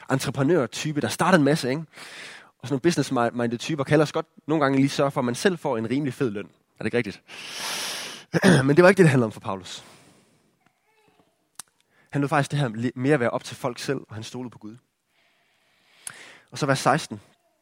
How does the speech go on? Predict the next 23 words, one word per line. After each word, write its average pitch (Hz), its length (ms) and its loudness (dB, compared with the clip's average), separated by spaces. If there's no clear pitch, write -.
"Også 160 300 -2
i 165 60 -6
Thessalonika, 143 720 -4
en 104 140 -2
anden 147 160 2
by, 143 240 -10
dengang 113 240 0
han 98 140 -6
var 123 100 4
der, 139 220 2
så - 120 -14
sendte 123 300 -2
I 160 80 -4
mig 131 240 2
ind 139 120 2
til 113 120 -10
flere 180 440 0
gange, 104 380 -6
hvad 95 120 -8
jeg 104 80 -6
havde 117 100 -6
brug 202 220 -10
for." 92 220 -16